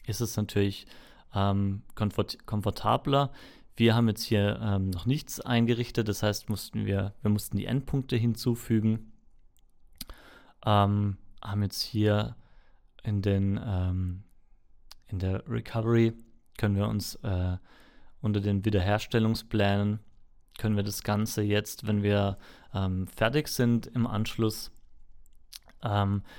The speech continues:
einfach den Test abschließen. Ähm, und dann werden eben unsere ganzen, ähm, Maschinen wieder ausgeschaltet, das Ganze wird bereinigt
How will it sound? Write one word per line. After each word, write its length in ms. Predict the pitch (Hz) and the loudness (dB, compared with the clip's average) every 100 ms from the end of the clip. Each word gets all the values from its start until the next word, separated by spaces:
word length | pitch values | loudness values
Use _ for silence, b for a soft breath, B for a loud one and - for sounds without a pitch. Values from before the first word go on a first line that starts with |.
| B B | B B
einfach 400 | 107 104 113 104 | -2 0 2 0
den 240 | - 98 | 2 0
Test 300 | - 101 - | 2 -2 -2
abschließen. 680 | 117 - - 165 175 190 196 - B B B B B B - | -6 -6 -2 0 0 0 0 -2 B B B B B B 0
Ähm, 320 | 117 117 117 | 4 4 4
und 260 | 120 110 - | 2 0 2
dann 420 | 107 127 139 117 | 2 2 0 2
werden 360 | 113 113 120 | 4 4 2
eben 380 | 131 123 117 120 | 0 0 2 0
unsere 640 | 123 110 - - 104 101 101 | 0 -2 -2 -2 2 2 0
ganzen, 880 | - 101 101 113 - 110 107 107 107 B B B B - | -2 -2 0 -2 0 2 2 0 -4 B B B B -2
ähm, 680 | 101 98 101 101 98 98 - - - | 0 2 0 0 -2 -4 -8 -12 -12
Maschinen 540 | 143 101 - 113 113 104 | -6 -4 -2 2 2 4
wieder 240 | 101 98 | 2 2
ausgeschaltet, 840 | 123 156 - - 135 123 123 120 - B B | 2 0 -2 0 4 4 4 0 -4 B B
das 120 | - | -2
Ganze 240 | 117 107 | 0 2
wird 160 | 107 101 | 0 0
bereinigt 720 | 107 98 98 113 127 131 - | 0 0 0 2 2 2 -4